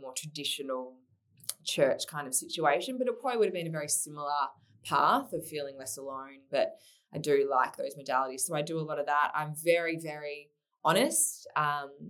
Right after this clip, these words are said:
about my journey. I think what I've learned through the last few years is I'm very, uh, you know, I f-, it's like women, we're, we're taught to be really strong and to go and, and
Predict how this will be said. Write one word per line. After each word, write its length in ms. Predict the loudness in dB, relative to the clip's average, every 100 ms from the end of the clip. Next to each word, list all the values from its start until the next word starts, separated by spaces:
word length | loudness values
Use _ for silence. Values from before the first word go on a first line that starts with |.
| -18 -20 -20 _
about 280 | 0 4 4
my 100 | 2
journey. 460 | -4 -4 -2 -2 -2
I 60 |
think 260 | -4 -6 -6
what 140 | 0 0
I've 180 | 0 -4
learned 340 | -6 -4 -8 -10 -14 -14
through 600 | -10 -8 -8 -10 -14 -6
the 80 | 0
last 340 | 2 2 0
few 100 | -6
years 380 | -8 -8 -10 -10 -8
is 260 | -2 -2 -4 -16 -20 -20 -8 0
I'm 160 | 2
very, 680 | 4 2 0 -4 -4 -8 -12 -6
uh, 80 | -4 -4 -8
you 120 | -6
know, 140 | -4 -2 -4 -2
I 260 | 4 6 4
f-, 280 | 0 -8 -10 -12 -12
it's 220 | -8 2
like 220 | 2 4
women, 280 | 4 2 4
we're, 220 | 4 6 4
we're 140 | -2
taught 320 | -4 -2 -2
to 100 | -4
be 460 | -6 -4 -4 -6 -12
really 460 | -14 -12 -12 -12 -14 _ _ -6
strong 600 | -2 8 12 12 12 6
and 180 | -6 -8
to 80 | -8
go 400 | 0 0 0 -2 -6
and, 140 | -8 -12
and 100 | -16